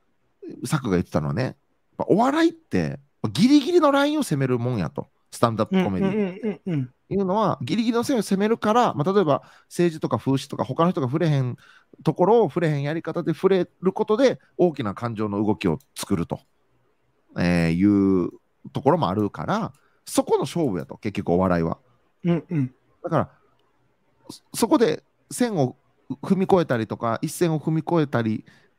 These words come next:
Speaker 1: しないように、しっかり学ぶ必要があると。学ぶ姿勢が必要やと。
Speaker 2: うんうんうんうん。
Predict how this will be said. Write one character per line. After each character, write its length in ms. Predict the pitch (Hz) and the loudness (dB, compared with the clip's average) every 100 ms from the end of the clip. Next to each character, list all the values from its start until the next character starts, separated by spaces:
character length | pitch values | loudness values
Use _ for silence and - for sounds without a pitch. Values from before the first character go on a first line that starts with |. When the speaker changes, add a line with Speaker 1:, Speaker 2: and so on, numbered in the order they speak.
| _ _ | _ _
Speaker 1:
し 160 | - 165 | -8 0
な 160 | 185 | 0
い 60 | 180 | 2
よ 160 | 180 175 | 2 0
う 40 | |
に、 240 | 220 175 - _ _ _ - | -4 -8 -10 _ _ _ -16
し 100 | - | -12
っ 40 | |
か 120 | - 226 | -2 0
り 220 | 151 - _ - | 0 -4 _ 0
学 300 | 147 247 233 | 2 4 2
ぶ 60 | 233 | -2
必 220 | - - | -6 -2
要 140 | 202 180 | -2 -2
が 100 | 165 - _ _ | -6 -10 _ _
あ 100 | - | -2
る 80 | 156 | 0
と。 140 | - - - - | -4 -10 -16 -2
学 200 | 147 220 | 4 4
ぶ 100 | 208 | 4
姿 200 | 165 156 | 0 2
勢 60 | 175 | 2
が 60 | |
必 100 | 156 | 2
要 40 | 151 | 0
や 100 | 139 | 0
と。 0 | |
Speaker 2:
う 0 | |
ん 40 | |
う 20 | |
ん 40 | 151 | -2
う 40 | |
ん 100 | 131 | -4
う 20 | |
ん。 40 | 123 | -6